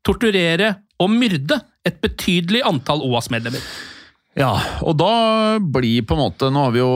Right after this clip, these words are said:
Speaker 2: eh, vært innom masse ting som kan oppfattes som nesten litt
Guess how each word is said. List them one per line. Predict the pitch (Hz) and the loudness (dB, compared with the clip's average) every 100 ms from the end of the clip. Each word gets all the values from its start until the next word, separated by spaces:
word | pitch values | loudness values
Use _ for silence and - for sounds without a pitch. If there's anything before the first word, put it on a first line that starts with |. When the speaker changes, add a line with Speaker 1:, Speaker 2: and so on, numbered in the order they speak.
| 131 127 | 2 2
Speaker 2:
eh, | 127 123 127 | 2 0 0
vært | 131 | -2
innom | 135 107 123 | 0 0 0
masse | - 101 113 104 - | -2 -2 0 -2 -2
ting | 101 | -2
som | 95 120 | -2 -2
kan | - 110 | -2 -2
oppfattes | 90 - 95 107 | -2 -2 -2 -2
som | 120 113 | 0 0
nesten | 104 - | 0 0
litt | 98 | -2